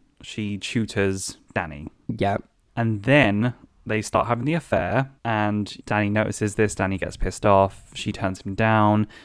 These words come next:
Speaker 1: then she gets the pregnancy scare, and then she gets, and then obviously she goes to Lynette about it, and then there's the strangulation, and then she's in the hospital.
Speaker 2: Which, again, the strangulation is the end of episode one.
Speaker 1: Yeah, and she's written about all of this in her diary, but she's referring to him as D, and I'm like,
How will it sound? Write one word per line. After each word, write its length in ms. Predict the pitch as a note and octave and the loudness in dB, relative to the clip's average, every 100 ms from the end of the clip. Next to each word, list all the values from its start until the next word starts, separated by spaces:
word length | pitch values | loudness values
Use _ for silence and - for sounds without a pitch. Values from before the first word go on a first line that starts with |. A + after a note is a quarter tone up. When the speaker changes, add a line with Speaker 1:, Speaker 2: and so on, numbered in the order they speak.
| - | -6
Speaker 1:
then 100 | A2+ | -4
she 80 | - | -2
gets 140 | A#2 | -6
the 80 | - | -6
pregnancy 540 | - B2+ A#2+ A#2 A#2+ | -2 0 0 -2 -4
scare, 640 | A2+ - A#2+ A2 G#2+ G#2+ G#2+ - - - | -6 -4 -2 2 2 0 -2 -10 -20 -12
and 120 | G#2+ | -6
then 120 | A2 G#2+ | -2 -2
she 120 | - | -4
gets, 180 | - - - | -10 -12 -10
and 220 | G#2 G#2 | -4 -2
then 100 | G#2+ - | 0 -2
obviously 260 | G#2 G#2 G#2 | -6 -8 -10
she 100 | - | -6
goes 180 | G2+ | -6
to 100 | - | -6
Lynette 260 | F#2+ G#2 G#2+ | -4 0 0
about 340 | G#2 G2+ G2+ | 0 0 0
it, 280 | G#2 G#2 - - - - | 0 0 -2 -12 -20 -10
and 80 | A2 | -6
then 120 | G#2+ | -2
there's 160 | G#2 - | -2 -4
the 100 | G#2+ | -4
strangulation, 880 | - A#2 A2 G2+ F#2+ - G#2 F#2+ G#2 | 0 2 2 2 0 -2 -2 -2 -4
and 140 | G2 | -4
then 100 | G2 | -6
she's 180 | F#2+ G2 | -6 -8
in 80 | G2+ | -6
the 80 | F#2+ | -6
hospital. 500 | F2+ - - - - - | -8 -12 -12 -12 -14 -4
Speaker 2:
Which, 240 | - B2+ - | 2 4 4
again, 320 | B2 C3 G#2+ | 2 4 4
the 60 | |
strangulation 680 | G2+ G#2+ G2 G2 G#2+ A2 - | 2 2 2 2 0 0 0
is 120 | F#2 | -2
the 160 | - G2 | 0 0
end 140 | F#2+ F2+ | 2 0
of 60 | |
episode 360 | F2 - - F2+ | -4 -6 -8 -4
one. 360 | F#2+ - G2 G#2+ | -4 -4 -4 -2
Speaker 1:
Yeah, 300 | A#2+ F2 - | 0 0 -4
and 120 | G#2 | -4
she's 240 | C3 B2 | -2 0
written 200 | B2+ C3 | 0 2
about 280 | B2 A2 G#2+ | 2 4 4
all 140 | A2 G#2+ | 4 2
of 80 | |
this 180 | G#2 G2+ | 0 -2
in 100 | F#2+ | -6
her 120 | F#2+ | -8
diary, 680 | F#2+ C3 C3 C3 A#2+ A#2+ A#2 | -6 0 2 4 2 0 0
but 120 | A2 - | 0 -4
she's 160 | G#2 | -6
referring 260 | G#2 G#2+ G2+ | -8 -6 -4
to 80 | G2 | -6
him 60 | |
as 120 | F#2 G2 | -10 -6
D, 340 | C3 B2 A2+ | -2 0 0
and 120 | G#2 | 0
I'm 80 | A2 | 0
like, 260 | G#2+ G#2 | 0 -2